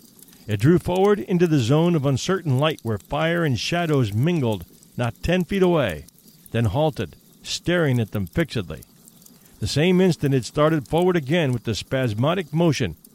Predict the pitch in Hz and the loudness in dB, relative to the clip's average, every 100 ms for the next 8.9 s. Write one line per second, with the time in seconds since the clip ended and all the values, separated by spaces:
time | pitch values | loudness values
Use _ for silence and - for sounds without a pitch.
0 | _ _ 123 135 180 165 - 220 185 135 | _ _ 2 4 4 2 2 4 6 8
1 | 170 226 220 170 175 151 120 143 156 110 | 8 8 4 -2 0 2 2 0 0 0
2 | 92 82 - _ - 107 - 156 185 185 | -2 -4 -10 _ -10 -10 -2 0 2 0
3 | - - 190 143 120 90 82 - _ _ | -6 0 2 2 -2 -4 -12 -18 _ _
4 | - _ _ _ 160 185 226 196 151 131 | -20 _ _ _ 2 4 2 2 0 0
5 | 110 135 180 180 151 175 139 104 78 - | 0 2 0 -2 -4 -2 -2 -2 -4 -10
6 | _ _ _ _ _ 110 113 147 - 175 | _ _ _ _ _ -4 -2 -2 -2 -2
7 | 185 127 156 190 101 87 - _ _ _ | -2 0 0 2 -2 -6 -12 _ _ _
8 | - 117 170 139 151 165 160 107 85 | -2 0 2 4 2 2 0 -2 -6